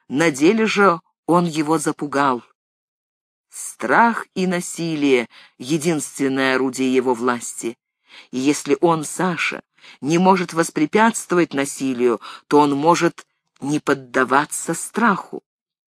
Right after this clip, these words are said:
Только так он останется человеком. Но, видно, не все средства срабатывали. Не на всех гипноз действовал. Об этом свидетельствовало поведение на суде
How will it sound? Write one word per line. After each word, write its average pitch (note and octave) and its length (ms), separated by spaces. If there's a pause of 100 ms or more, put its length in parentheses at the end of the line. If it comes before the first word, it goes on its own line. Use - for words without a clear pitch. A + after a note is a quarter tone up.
(380)
Только G3 340
так - 460
он B2+ 160
останется A2+ 560
человеком. G#2 720 (1300)
Но, G3 320
видно, C#4 600
не C4+ 260
все D#3+ 420
средства C3 720
срабатывали. B2 1000 (680)
Не G#3+ 220
на C#4 180
всех D3 460
гипноз C#3 540
действовал. A2 720 (240)
Об D#3+ 180
этом G#3 200
свидетельствовало F#3 800
поведение F#3 520
на F#3 120
суде F#3 420